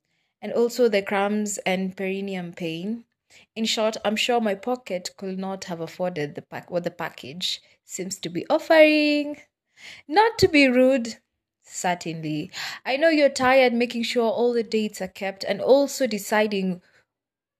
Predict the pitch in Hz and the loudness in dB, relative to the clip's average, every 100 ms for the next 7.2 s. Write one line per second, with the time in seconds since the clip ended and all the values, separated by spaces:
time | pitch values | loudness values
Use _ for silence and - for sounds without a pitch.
0 | _ 214 208 220 226 226 - - 180 170 | _ -6 0 2 2 -2 -6 -2 -2 -2
1 | _ _ _ _ _ - 202 214 - 523 | _ _ _ _ _ -10 -8 -6 -4 0
2 | 508 508 - _ _ _ _ _ _ _ | 0 -2 -20 _ _ _ _ _ _ _
3 | _ _ _ _ - 277 262 339 381 381 | _ _ _ _ 4 6 6 6 6 6
4 | 339 311 277 269 247 240 233 214 - 214 | 2 6 8 10 8 6 4 0 2 0
5 | 214 214 208 220 240 240 233 220 185 208 | 0 -2 0 2 4 2 2 0 0 -2
6 | 202 196 196 185 - 190 175 170 170 170 | 0 0 0 -4 -4 -2 -2 0 -2 0
7 | 170 214 | -2 -6